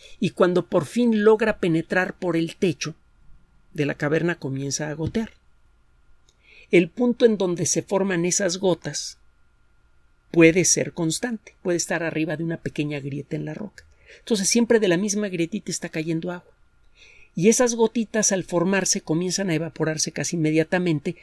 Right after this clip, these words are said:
y los minerales que traen disueltos, los minerales que disolvieron en su camino, en parte se quedan alrededor de esa grietita en donde se forma la gota.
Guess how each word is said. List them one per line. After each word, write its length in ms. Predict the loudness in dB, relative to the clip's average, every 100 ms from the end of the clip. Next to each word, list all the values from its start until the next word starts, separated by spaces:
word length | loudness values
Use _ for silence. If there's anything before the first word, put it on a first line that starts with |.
| -20 -4
y 80 | 0
los 220 | 2 2
minerales 600 | 2 2 2 2 2 0
que 140 | -2 -2
traen 260 | -2 -2
disueltos, 500 | -2 0 0 0 -2
los 160 | -8 -6
minerales 540 | -6 -4 -4 -4 -4
que 120 | -4
disolvieron 600 | -4 -4 -6 -2 0 0
en 80 | -4
su 140 | -4 -4
camino, 400 | -2 -2 -2 -6 -16 -20 -20 _ _ 2
en 180 | 2
parte 360 | 4 2 0 -2
se 220 | -2 -2
quedan 480 | -2 0 0 -2 -4 _ -20 -20 -2
alrededor 800 | 0 2 2 2 4 2 0 -6 _ _
de 160 | -2 0
esa 180 | 2 0
grietita 540 | -2 -4 -4 -4 -2
en 100 | -2
donde 240 | -2 -6 -8
se 140 | -10
forma 260 | -8 -10 -8
la 140 | -10
gota. 300 | -12 -14 -16